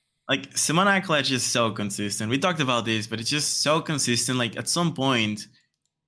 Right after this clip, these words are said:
the, the issue with Sealed overall is if both have, if both players have a pretty similar pool, it just becomes a who is top decking better. And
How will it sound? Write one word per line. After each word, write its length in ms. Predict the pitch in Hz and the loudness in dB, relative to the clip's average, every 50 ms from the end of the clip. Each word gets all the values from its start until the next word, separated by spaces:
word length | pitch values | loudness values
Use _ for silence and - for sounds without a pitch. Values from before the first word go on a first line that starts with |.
| _ _ _ _ _ - | _ _ _ _ _ -6
the, 140 | 165 175 160 | -4 -2 0
the 240 | 160 190 - - | 0 0 0 2
issue 180 | 233 220 - 214 | 2 2 2 0
with 120 | 185 180 | -2 -2
Sealed 580 | - - - 143 139 139 123 110 104 104 98 92 - | 0 0 2 2 2 2 2 2 0 0 -2 -2 -2
overall 520 | 135 139 139 120 120 117 117 110 110 107 | 0 0 0 0 2 2 2 2 2 2
is 380 | 104 101 104 104 - - - - - _ _ _ _ _ _ | 2 0 -2 -2 -4 -4 -6 -8 -12 _ _ _ _ _ _
if 180 | - 143 - - | -6 -6 -6 -2
both 320 | 143 170 190 220 220 208 | 0 2 4 4 4 4
have, 440 | 165 - - 165 156 156 151 135 - - | 2 2 2 2 2 0 0 -2 -4 -6
if 140 | 139 131 | -4 0
both 200 | 135 170 196 196 | 2 2 2 2
players 220 | 196 180 170 156 - | 2 2 2 2 2
have 120 | 160 147 | 0 0
a 60 | 131 | 0
pretty 340 | 113 - - 135 135 127 117 | -2 0 0 2 2 2 2
similar 360 | 110 - - 120 120 110 101 | 0 0 -2 0 0 0 -2
pool, 460 | 101 - - 127 117 107 101 101 101 - _ _ - - - - _ _ _ _ - | -2 -4 -4 -4 -2 -2 -4 -6 -10 -14 _ _ -20 -20 -20 -20 _ _ _ _ -6
it 40 | 131 | -2
just 220 | 135 165 190 185 | 0 0 0 0
becomes 460 | 185 151 131 151 147 151 143 135 - - | -2 -2 0 2 2 2 2 0 -2 -2
a 500 | - 120 117 110 113 110 107 101 - - _ - | -2 0 2 2 2 2 2 0 -2 -8 _ -14
who 300 | - - - 139 139 139 | -12 -4 0 2 4 4
is 280 | 127 117 117 - - - | 4 4 2 -2 -2 -2
top 220 | - 123 113 101 - | -2 -2 -2 -2 -2
decking 340 | 113 107 104 - 101 101 98 | -2 -4 -4 -4 -4 -2 -2
better. 360 | 104 101 92 87 78 - - _ _ _ _ _ - _ _ _ _ _ | 0 0 -2 -4 -6 -10 -14 _ _ _ _ _ -20 _ _ _ _ _
And 360 | - 139 143 143 135 - - | 0 0 0 0 -2 -4 -10